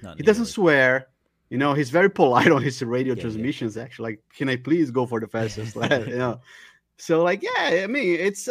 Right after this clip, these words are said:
Speaker 2: a different approach, and it would be awesome if he's the champion, like, another young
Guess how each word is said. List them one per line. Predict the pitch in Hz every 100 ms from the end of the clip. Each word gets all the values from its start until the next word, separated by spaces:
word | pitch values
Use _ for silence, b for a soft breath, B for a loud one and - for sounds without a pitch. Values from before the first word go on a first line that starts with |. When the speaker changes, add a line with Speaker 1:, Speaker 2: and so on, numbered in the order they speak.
| 190
Speaker 2:
a | 175
different | 147 214 - 233
approach, | 175 - 131 185 156 -
and | 139 151
it | 165
would | 208
be | 214
awesome | 170 127 185 156
if | 135 127 131
he's | 120 135 127
the | 127 117
champion, | - 131 156 110
like, | 107 113
another | 117 131 143
young | 127 120 127 120